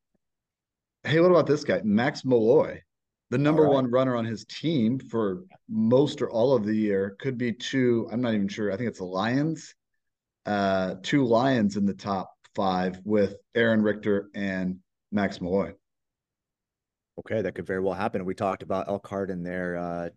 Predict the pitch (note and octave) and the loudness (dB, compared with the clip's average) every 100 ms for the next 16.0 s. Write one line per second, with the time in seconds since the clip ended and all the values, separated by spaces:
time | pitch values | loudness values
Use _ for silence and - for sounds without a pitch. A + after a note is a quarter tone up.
0 | _ _ _ _ - G#2+ - - F#2+ G2 | _ _ _ _ -10 -8 -4 -2 -2 -4
1 | - - G2+ F2+ G2 G2 F#2+ F#2+ G#2+ F#2 | -8 -12 -10 -6 -4 -4 -2 2 2 0
2 | F#2+ F2+ F2 F#2 F#2+ - G#2 F#2+ G2+ G2 | -8 -6 -6 -6 -8 -10 -10 -8 -6 -4
3 | G2 G2 G2 G#2 - D#2 D#2 D#2 D#2 C#2+ | -2 -2 -4 -6 -8 -12 -8 -8 -8 -10
4 | - - G#2 - _ _ _ _ _ _ | -10 -10 -10 -14 _ _ _ _ _ _
5 | _ _ _ _ _ _ A#2 B2+ F#2+ F2+ | _ _ _ _ _ _ 0 2 2 0
6 | - _ A2+ A#2 - G2+ A#2+ C#3 C#3 C#3 | -8 _ -2 2 4 2 0 -4 0 2
7 | C3 B2 - A#2+ A#2+ A2 A#2 A2+ B2+ - | 4 2 0 2 2 2 0 2 0 0
8 | D3+ C#3 C#3 C3 C3 - C3+ B2+ A#2+ A2 | -2 0 0 0 0 -4 -4 -2 0 0
9 | G#2+ - _ _ - G#2+ G2+ F#2+ G#2 - | -2 -8 _ _ -8 -2 -2 0 -4 -6
10 | - D#3 D#3+ D3+ D3 C#3 D3 D3 C#3 C3 | -4 -2 -2 -4 0 2 2 0 -6 -2
11 | C#3+ C#3+ D3 C#3 B2+ C3+ D3+ - C#3 A2 | -2 0 0 -2 -4 -2 -4 0 -2 2
12 | B2+ D3 - A#2+ A#2 A#2+ A#2 A2+ A#2 A2+ | 0 -2 -6 -6 -2 0 0 2 4 6
13 | A2 A2 G#2 G2+ F#2+ F#2+ A2+ G#2 A#2 A2 | 4 0 -4 -6 -4 -2 -2 0 -2 2
14 | A2+ D#3 A2 G#2+ A2 A2 G#2+ - A#2 A2 | 0 0 -2 -4 -2 -2 -4 -6 -4 -2
15 | A2 G#2 G#2 G#2 G2 A2 G#2+ G#2 G2 F#2+ | -4 -4 -4 -4 -2 -4 -2 -2 -4 -6